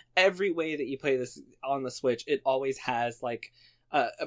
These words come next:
pros and cons, like, advantages, disadvantages, depending on what you're playing with.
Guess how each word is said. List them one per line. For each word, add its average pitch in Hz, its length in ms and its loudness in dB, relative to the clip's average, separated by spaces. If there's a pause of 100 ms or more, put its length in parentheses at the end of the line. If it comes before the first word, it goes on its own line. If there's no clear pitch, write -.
pros 135 260 2
and 127 80 -6
cons, 117 260 -4
like, 120 120 -2
advantages, 123 520 -4
disadvantages, 117 640 -8
depending 117 320 -6
on 113 60 -12
what 117 120 -12
you're 110 100 -14
playing 110 260 -8
with. 98 140 -10